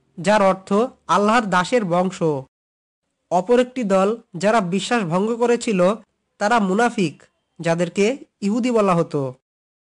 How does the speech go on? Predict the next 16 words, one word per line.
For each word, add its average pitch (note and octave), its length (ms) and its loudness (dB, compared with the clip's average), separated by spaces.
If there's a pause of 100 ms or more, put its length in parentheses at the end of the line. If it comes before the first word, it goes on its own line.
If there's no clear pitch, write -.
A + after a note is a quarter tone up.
(280)
প্রকৃত A#3 420 -2
বনি A#3+ 300 4
ইসরায়েলগণ A#3+ 680 2 (380)
ইহুদি G#3 360 -2
নামকে A#3+ 440 0 (340)
ঘৃণার G3+ 360 0
সাথে B3 260 -4
প্রত্যাখ্যান A#3 640 -2
করেছিলেন। F3 600 -2 (800)
আজও F#3+ 300 0
পৃথিবীতে A#3+ 800 -2 (140)
এই A3 260 -4
ইহুদিরা G#3 640 0 (500)
ঘৃণিত G#3+ 440 0
হয়েই A#3 320 4
আছে। F#3 280 -2